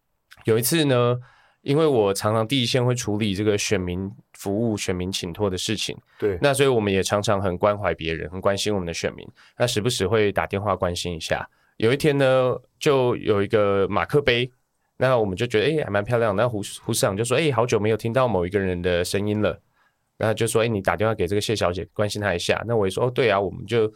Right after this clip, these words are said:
Speaker 1: 聊一聊，就说，哎，好像很久没听到这个谢小姐的消息，那我们就打个电话关心她，然后说要把这个马克杯送给她。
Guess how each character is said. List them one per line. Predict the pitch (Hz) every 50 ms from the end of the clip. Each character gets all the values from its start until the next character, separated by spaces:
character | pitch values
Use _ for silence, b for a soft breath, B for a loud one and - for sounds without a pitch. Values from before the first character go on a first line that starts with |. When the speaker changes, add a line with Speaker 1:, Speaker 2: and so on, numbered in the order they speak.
| b b b
Speaker 1:
聊 | - 101 98 107
一 | 113
聊， | 110 - -
就 | 107
说， | 110 127 131
哎， | 135 135 b b b b b b
好 | _ - 98
像 | 123 139 143 143 131
很 | 117 110
久 | 107 117 104
没 | 92 95
听 | 92 110 110
到 | 117 120
这 | 107 113 107
个 | 101 104 95 92 92 92
谢 | - 127
小 | 117 104 98
姐 | 98 98 92
的 | 85 87 85 82 82 82 90 - _ _ _ _
消 | - - 104 104
息， | 117 120 - - - -
那 | - 101
我 | 95 90
们 | 87
就 | 87 95 95 92 87 b b b b b
打 | - 90 85
个 | 85
电 | - 101 101
话 | 107
关 | 101 - 95
心 | 95 - 98 95
她， | 101 95 92 98
然 | 95 90
后 | 92 101
说 | - - 98 104
要 | 107 -
把 | - 82
这 | - -
个 | 101 95
马 | 90 85 78 -
克 | - - 107
杯 | - 98 95
送 | - 123 107
给 | 90 - -
她。 | -